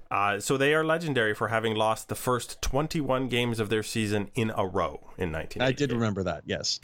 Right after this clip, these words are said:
Speaker 1: That team finished fifty-four and one hundred and seven. So this is equal to,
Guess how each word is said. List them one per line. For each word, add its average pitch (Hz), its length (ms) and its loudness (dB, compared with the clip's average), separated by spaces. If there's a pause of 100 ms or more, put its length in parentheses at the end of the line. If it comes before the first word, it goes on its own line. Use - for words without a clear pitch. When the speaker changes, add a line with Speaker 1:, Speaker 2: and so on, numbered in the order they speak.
(500)
Speaker 1:
That 143 460 0
team 104 560 -2 (1120)
finished 139 500 0
fifty-four 107 1400 0 (340)
and 107 380 0
one 113 240 2
hundred 107 540 0
and 98 200 2
seven. - 500 -2 (2250)
So 135 340 4
this 139 500 0
is 143 800 0 (1000)
equal 190 440 2
to, 95 400 -2